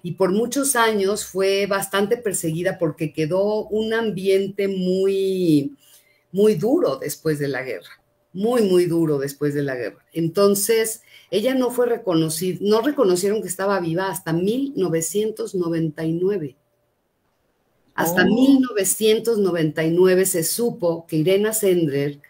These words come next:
Speaker 1: a la cual le llamaban el ángel del gueto de Varsovia, y sus niños la llamaban Yolanta, no sabían su verdadero nombre por seguridad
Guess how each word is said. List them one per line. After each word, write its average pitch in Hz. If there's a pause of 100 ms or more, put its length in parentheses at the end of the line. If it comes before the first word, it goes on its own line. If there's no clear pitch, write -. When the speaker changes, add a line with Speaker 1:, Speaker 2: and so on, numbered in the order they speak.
(160)
Speaker 1:
a 147
la 143
cual 175
le 160
llamaban 156
el 151
ángel 170
del 151
gueto 156
de 160
Varsovia, 135 (340)
y 165
sus 165
niños 190
la 180
llamaban 160
Yolanta, 165
no 165
sabían 156
su 147
verdadero 143
nombre 156
por 135
seguridad 139